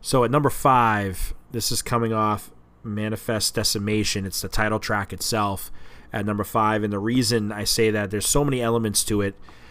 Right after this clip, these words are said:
uh, that give a very Metallica Ride the Lightning kind of vibe to it.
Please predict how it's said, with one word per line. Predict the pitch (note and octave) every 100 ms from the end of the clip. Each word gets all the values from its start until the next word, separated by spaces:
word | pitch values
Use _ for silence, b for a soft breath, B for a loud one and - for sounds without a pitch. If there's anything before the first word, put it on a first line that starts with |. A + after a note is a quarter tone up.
| B B -
uh, | G2+ G2 G#2
that | G#2
give | A#2 C3+
a | A#2+
very | A#2 A#2 A#2 A2+ G#2 F#2+ - b b b b - -
Metallica | G#2+ - A#2+ A2+ A#2 B2+ A2
Ride | G#2 G#2+ G#2+
the | G#2
Lightning | G#2 G#2+ A2 G#2+ G#2+
kind | A2 G#2+
of | G2
vibe | G#2 G2+ G#2 -
to | A2+
it. | A2+